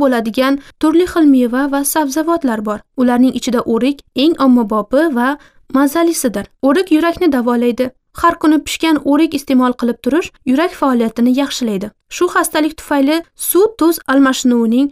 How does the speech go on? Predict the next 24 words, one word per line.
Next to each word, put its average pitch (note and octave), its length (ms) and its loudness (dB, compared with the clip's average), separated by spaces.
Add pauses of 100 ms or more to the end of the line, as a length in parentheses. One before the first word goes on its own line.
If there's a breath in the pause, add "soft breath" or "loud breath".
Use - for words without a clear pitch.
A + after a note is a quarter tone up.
(140)
umumiy C#4 500 4
yoki A#3 320 -2
mahalliy C4 420 0
buzilishidan B3+ 640 0
paydo A3+ 300 -2
bo'ladigan A3+ 460 -2 (100)
shishlar A#3+ 360 -6 (120)
yo'qoladi. C4 460 -2 (220)
Qon D#4+ 220 4
bosimini A#3 460 0 (200)
mo'tadillashtiradi. A#3+ 840 -2 (300)
Uyqu D4+ 240 0 (100)
ham E4+ 220 2
tinch A3 260 -2
bo'ladi. G#3+ 280 -6 (240)
Tirnoqlar C4 540 2
mustahkamlanadi. A#3+ 880 -2 (240 soft breath)
Sochlaringiz C#4+ 560 2 (100)
quyuq C#4 300 2 (120)
va C#4 80 2 (260)
tovlanadigan D#4 720 2
bo'ladi. G#3+ 280 -8 (220)
Buning B3+ 300 4
uchun B3 160 -4